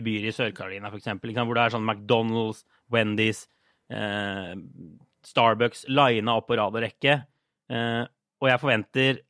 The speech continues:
og, og så skal, skal jeg spise meg lunsj, ikke sant, og ta meg en kaffe, og vet at det kommer til å bli kjipt.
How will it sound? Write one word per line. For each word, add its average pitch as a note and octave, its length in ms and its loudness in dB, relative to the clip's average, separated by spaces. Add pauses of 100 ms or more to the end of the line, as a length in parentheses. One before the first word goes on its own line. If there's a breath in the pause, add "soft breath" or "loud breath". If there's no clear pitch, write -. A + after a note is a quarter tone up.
(100)
og, C3 300 -2
og C3+ 80 -12
så D3+ 100 -6
skal, F3 160 -8
skal F3 140 -2
jeg - 80 -6
spise B2+ 180 0
meg A#2+ 80 2
lunsj, A2 320 -8
ikke A2 80 -14
sant, C#3 340 -2 (220)
og B2+ 80 -12
ta B2+ 80 4
meg A#2+ 160 0
en - 80 -12
kaffe, D#3 380 -2 (580)
og C3+ 220 -2
vet A#2 340 2
at A#2+ 80 -6
det C#3 80 -2
kommer A#2+ 180 0
til A2 120 -10
å - 20 -10
bli A#2+ 80 -4
kjipt. - 400 -8